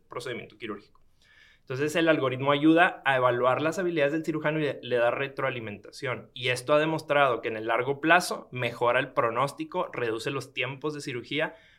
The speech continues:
porque un algoritmo está evaluando y está dándole feedback de los movimientos, de si manipuló el tejido muy duro, y lo compara contra toda la comunidad de cirujanos que tenemos en una plataforma nosotros para realizar este tipo de análisis.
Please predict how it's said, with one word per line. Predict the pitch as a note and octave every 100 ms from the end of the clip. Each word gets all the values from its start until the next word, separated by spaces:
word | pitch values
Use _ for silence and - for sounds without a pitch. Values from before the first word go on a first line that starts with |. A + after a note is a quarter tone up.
| -
porque | C#3 D3+
un | C#3+
algoritmo | D3 D3+ D3+ D3 D3
está | C#3 C3+
evaluando | B2+ C3 A#2 C#3 F3+ G#3 - C3+
y | B2
está | B2 B2+
dándole | B2 B2+ C3
feedback | B2+ C#3 - D#3 D#3+
de | C#3+ B2+ A#2+
los | A#2+
movimientos, | A2+ G#2 A2 D3 E3+ E3+ F3+ D3
de |
si | -
manipuló | A#2+ A2+ A2 A2 A2
el | A2
tejido | A#2 B2+ A#2+
muy | A#2 A2+ A2
duro, | B2+ E3+ E3+ F3 -
y | B2
lo | A#2+
compara | B2 A#2+ C3+ B2+ C#3 D3+ -
contra | B2 B2 A2+
toda | - C3
la | C#3+
comunidad | D3+ C3+ A#2+
de |
cirujanos | A#2+ C3 B2 G#2+ A2+
que | -
tenemos | A2+ A#2+ G#2+ A#2+ A#2+
en |
una | A2 G#2+
plataforma | G#2+ G#2 A2 A#2+ A2+ A2 G#2 - _ _ _
nosotros | C#3 A#2+ A#2 G#2+ A#2 A#2+
para | B2 A#2
realizar | A2+ G#2 G#2 A2 G#2
este | - -
tipo | G#2+ A2+
de | A#2
análisis. | D#3+ G3 D#3+ A#2+